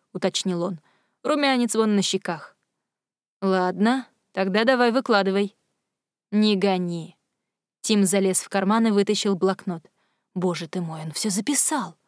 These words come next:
Как я уже говорила, он из тех,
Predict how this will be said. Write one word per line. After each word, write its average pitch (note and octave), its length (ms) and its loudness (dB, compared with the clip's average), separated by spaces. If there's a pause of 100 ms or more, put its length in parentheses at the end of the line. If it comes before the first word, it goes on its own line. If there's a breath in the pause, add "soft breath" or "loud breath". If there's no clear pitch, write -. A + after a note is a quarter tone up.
(680)
Как A3+ 220 -6
я F#3+ 160 2
уже F3+ 200 -2
говорила, F#3 640 -2 (640)
он G3+ 160 4
из F#3+ 240 0
тех, - 380 -2